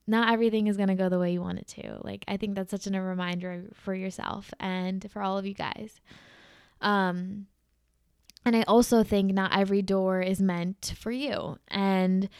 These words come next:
sometimes we try things and there's a reason you don't get it. And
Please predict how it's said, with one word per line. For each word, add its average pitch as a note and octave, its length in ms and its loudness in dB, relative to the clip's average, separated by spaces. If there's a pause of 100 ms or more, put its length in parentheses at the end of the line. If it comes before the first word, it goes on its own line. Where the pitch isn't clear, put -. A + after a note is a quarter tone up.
(200)
sometimes A3 580 4
we G3+ 120 2
try F#3+ 320 0
things F#3+ 320 0
and F#3 100 2
there's F#3+ 140 2
a G3 80 2
reason C4+ 340 6
you G3 120 6
don't F#3 240 2
get - 180 -6
it. F#2 260 -6
And F#3+ 480 0